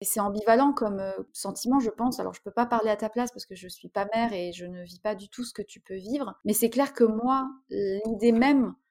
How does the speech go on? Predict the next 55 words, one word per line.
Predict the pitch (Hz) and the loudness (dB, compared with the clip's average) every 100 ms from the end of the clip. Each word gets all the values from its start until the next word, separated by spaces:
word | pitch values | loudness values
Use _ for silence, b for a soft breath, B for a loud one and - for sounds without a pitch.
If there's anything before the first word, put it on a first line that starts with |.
| _ _ | _ _
de | 202 | -2
me | 214 214 | -2 -4
dire, « | 202 240 262 220 - | -4 -2 -2 -4 -4
Je | 190 | -4
veux | 185 196 | -2 0
pas | 277 277 | 2 2
être | 247 | 0
mère », | 196 220 381 - _ | -4 -2 -2 -6 _
je | 196 | -12
sais | - | -6
pas | 208 294 | 0 0
si | 254 | 0
c'est | - | -2
le | 220 | 0
cas | 233 | 2
ou | 220 | 2
pas, | 220 294 | 4 4
mais | 220 180 b _ | 2 -2 b _
ça | - | 2
me | 220 | 4
perturbe. | 262 262 - 294 226 185 _ _ - | 2 0 0 -2 -2 -4 _ _ 0
Ça | 233 | 0
me | 226 | 4
perturbe | 226 - 349 | 2 0 -2
parce | 302 220 - | 0 -2 -4
qu'en | 226 | -2
fait, | 285 254 | 0 0
je | 220 | 0
sais | 220 - 269 349 - _ _ _ _ _ | -2 0 0 0 -4 _ _ _ _ _
que | 247 240 240 233 - - _ _ - | 4 6 6 4 0 -18 _ _ -6
je | 214 | 2
vais | 233 | 6
me | 233 | 8
poser | 247 240 | 8 6
la | |
question | 233 240 311 339 | 4 2 2 2
de, « | 220 | 2
Mais | 208 | 0
si | - 254 | -4 -2
j'en | 233 | 0
fais | 226 226 | 2 0
pas, | 277 277 | 2 2
est-ce | 240 | 0
que | 233 | -4
je | 208 | -2
le | 208 | -2
regretterais ? | 214 208 214 - 320 320 | 0 0 -2 -2 -2 -2
Est-ce | 320 | -2
que | 226 | -4
je | - | 0
passe | 220 220 | 0 0
à | |
côté | 214 220 220 | 0 -2 -2
d'un | 208 | -4
truc | - | -8